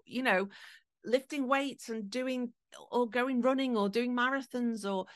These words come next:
swimming or wanting to stay well and healthy and eating nicely and stuff like that. It's just when it tips over into this kind of shaming culture to try and get money out of you, which it has,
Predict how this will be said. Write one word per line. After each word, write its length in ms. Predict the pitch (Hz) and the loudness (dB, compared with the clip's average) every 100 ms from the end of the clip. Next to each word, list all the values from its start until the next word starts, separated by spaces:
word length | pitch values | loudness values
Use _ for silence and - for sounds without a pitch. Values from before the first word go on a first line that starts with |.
| _ | _
swimming 540 | - - 294 269 247 | -12 -2 0 2 2
or 160 | 214 196 - - | 0 0 -6 -2
wanting 240 | 247 277 269 | 2 2 0
to 100 | 240 | -4
stay 260 | - 247 | 0 0
well 240 | 247 233 240 | 4 4 4
and 120 | 226 | 0
healthy 400 | 233 269 247 220 | -2 -4 -4 -6
and 100 | - | -4
eating 360 | 226 240 269 254 | -6 -6 -4 -2
nicely 480 | 247 233 202 220 208 | -2 -2 -4 -4 -4
and 100 | 196 | -4
stuff 300 | - 208 202 | -6 -6 -4
like 180 | 196 - | -4 2
that. 220 | 208 - - - - - | 2 2 -2 -20 -16 -6
It's 120 | 240 | -4
just 200 | 302 226 | -4 0
when 200 | 240 311 | 2 2
it 120 | 349 | -2
tips 320 | - 349 - | -6 -6 -2
over 400 | 277 294 285 240 - | -2 -2 -2 -2 0
into 240 | 233 208 | -4 -4
this 200 | 208 208 | -6 -8
kind 280 | - 220 208 | -8 -4 -4
of 80 | 185 | -6
shaming 520 | - - 180 226 254 | -6 -2 -2 -2 -6
culture 380 | - 311 269 285 | -8 -10 -10 -12
to 160 | 285 - | -14 -8
try 180 | 277 277 | -4 -4
and 80 | |
get 160 | 277 - | -4 -2
money 300 | 208 196 214 | 0 0 0
out 160 | 233 - | 0 -2
of 120 | 247 | -4
you, 120 | 240 | -4
which 280 | 214 - - | -4 -6 -8
it 80 | - | -8
has, 600 | - 254 175 170 - | -2 0 2 0 -6